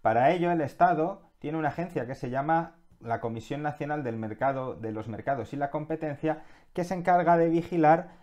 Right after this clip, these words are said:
la competencia en los distintos mercados y evitar que se produzcan los cárteles. La palabra cártel quizá la hayas escuchado en el contexto del narcotráfico, como por ejemplo el cártel de Medellín o el cártel de Cali.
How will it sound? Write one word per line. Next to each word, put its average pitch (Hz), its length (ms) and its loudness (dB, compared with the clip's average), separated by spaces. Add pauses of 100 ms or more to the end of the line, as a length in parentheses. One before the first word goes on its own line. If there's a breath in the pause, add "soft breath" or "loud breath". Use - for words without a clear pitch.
(120)
la 170 140 0
competencia 156 520 0
en 165 100 2
los 147 100 0
distintos 123 840 0
mercados 160 560 0
y 151 80 0
evitar 151 400 0
que 160 80 -8
se 156 100 -6
produzcan 127 480 -4
los 107 160 -8
cárteles. 85 680 -8 (1700)
La 131 180 -8
palabra 180 440 0
cártel 196 340 0
quizá 170 240 -2
la 170 100 2
hayas 170 260 -2
escuchado 160 540 -2
en 165 80 -4
el 135 120 -6
contexto 120 420 -4
del 147 160 -2
narcotráfico, 104 840 -2
como 95 240 -10
por 95 100 -10
ejemplo 117 380 -6
el 101 100 -8
cártel 117 340 0
de 113 80 -4
Medellín 113 640 0
o 110 120 -6
el 95 80 -8
cártel 107 360 -6
de 92 100 -12
Cali. 110 340 0